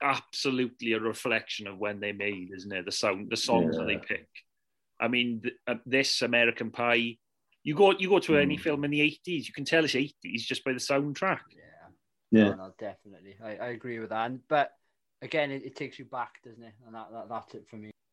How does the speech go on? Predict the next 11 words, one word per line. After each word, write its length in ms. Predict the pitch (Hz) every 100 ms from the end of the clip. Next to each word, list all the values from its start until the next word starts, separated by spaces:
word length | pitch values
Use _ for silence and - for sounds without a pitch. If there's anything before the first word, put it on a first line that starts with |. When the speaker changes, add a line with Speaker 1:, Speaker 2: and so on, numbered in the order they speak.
| _ -
Speaker 3:
Um, 360 | 175 185 180 -
the, 100 | 185
the 100 | 170
two 220 | 190 226 208
scenes 400 | - 202 196 170
that 180 | 196 - -
you've 280 | 170 170
mentioned 460 | 170 170 165 190 175
already, 440 | 165 165 160 165
brilliant 480 | 160 165 156 160 156
scenes. 460 | - 151 156 156